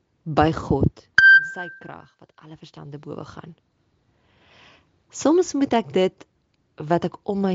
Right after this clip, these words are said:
sien vertrou, en soms moet ek op my hart vertrou, want die hart kyk anders na iets wat die oog nie kan sien nie. Weet jy wat? Ek neem die eerste stap saam met die Heilige Gees.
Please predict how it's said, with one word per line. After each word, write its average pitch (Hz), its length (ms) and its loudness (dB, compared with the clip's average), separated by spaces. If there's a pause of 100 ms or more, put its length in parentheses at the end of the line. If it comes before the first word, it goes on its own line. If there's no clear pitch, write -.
sien 156 300 -10
vertrou, - 480 -12 (560)
en 156 120 0
soms 202 340 0
moet 160 120 0
ek - 100 -8
op - 60 -4
my 160 140 0
hart - 180 -2
vertrou, - 320 -12 (680)
want 180 120 4
die 170 80 4
hart 220 340 2
kyk 233 280 0
anders 185 460 0
na 147 120 2
iets - 320 -4
wat 143 120 -2
die - 80 -10
oog 139 240 -4
nie 143 80 -6
kan 151 200 -10
sien 147 200 -10
nie. 156 140 -12 (1400)
Weet 233 140 0
jy 208 80 4
wat? 226 180 2 (680)
Ek 156 120 -6
neem 160 160 0
die 143 80 0
eerste 151 220 -4
stap - 320 -8
saam 147 140 -6
met 139 80 -4
die 147 80 -4
Heilige 139 320 -8
Gees. - 320 -18